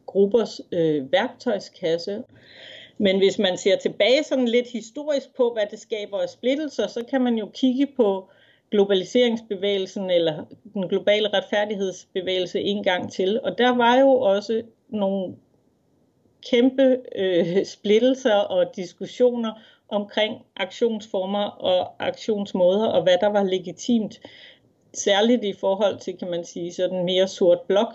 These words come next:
metoder på det tidspunkt. Altså det at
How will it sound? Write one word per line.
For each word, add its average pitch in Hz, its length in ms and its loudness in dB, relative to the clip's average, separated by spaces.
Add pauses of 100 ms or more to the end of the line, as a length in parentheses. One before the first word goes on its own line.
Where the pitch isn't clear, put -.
(120)
metoder 180 640 0
på 180 80 -2
det 170 240 -4
tidspunkt. - 720 -6 (460)
Altså 156 420 2 (340)
det 170 260 2
at - 380 -4